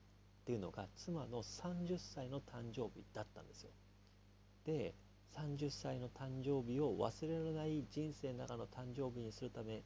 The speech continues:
三十歳という節目、ね、三十代って大台っていうところが、まあ、切り板っていう感じで、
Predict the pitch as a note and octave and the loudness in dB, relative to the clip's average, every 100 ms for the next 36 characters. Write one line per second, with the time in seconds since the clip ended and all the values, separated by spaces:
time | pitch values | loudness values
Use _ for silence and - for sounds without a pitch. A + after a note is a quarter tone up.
0 | - A#2+ A2 G#2+ - - G2 G2 - - | -8 -8 -4 -4 -4 -6 -6 -6 -8 0
1 | C#3 C3+ - - - - - - - - | 2 2 0 -8 -20 -20 -20 -20 -18 -10
2 | A2 - G#2 G#2+ G2+ F#2+ - - B2 C3+ | -8 -4 0 4 4 2 2 6 8 8
3 | B2 - - - - - F2 - - G#2+ | 6 0 -10 -14 -12 -10 -12 -14 -14 -12
4 | - G#2+ A2+ A#2 A2 G#2+ F#2 F#2 F2+ A#2+ | -4 2 4 4 2 -4 -6 -8 -10 -10
5 | - | -10